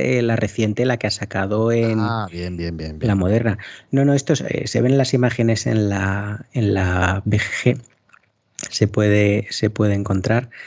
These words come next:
Speaker 1: Y, y eso, prácticamente pasé de, de uno al, al otro, eh,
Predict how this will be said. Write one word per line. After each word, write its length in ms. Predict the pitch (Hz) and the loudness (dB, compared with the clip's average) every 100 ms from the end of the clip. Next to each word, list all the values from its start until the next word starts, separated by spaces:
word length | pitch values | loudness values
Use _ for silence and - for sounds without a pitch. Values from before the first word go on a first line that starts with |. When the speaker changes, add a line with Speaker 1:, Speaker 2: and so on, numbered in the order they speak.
| - - - _ - | -18 -20 -20 _ -2
Speaker 1:
Y, 840 | 135 123 117 113 110 104 101 101 - | 2 4 4 4 2 2 0 -2 -2
y 200 | 117 113 | 0 2
eso, 280 | 113 123 | 2 -2
prácticamente 640 | - 117 135 127 127 131 147 | 0 -2 0 2 2 2 0
pasé 420 | 127 117 - 117 | 0 -2 0 2
de, 320 | 123 120 120 | 4 4 2
de 200 | 113 110 | 2 4
uno 340 | 110 120 135 | 4 4 2
al, 560 | 127 117 104 98 92 101 - - - - - _ _ - | 2 2 2 2 -2 -4 -12 -20 -20 -20 -20 _ _ -6
al 180 | 107 110 | 0 2
otro, 380 | 131 - 175 - _ _ _ _ _ _ - | 2 2 0 -2 _ _ _ _ _ _ -6
eh, 580 | - 139 120 113 107 | 0 2 4 4 2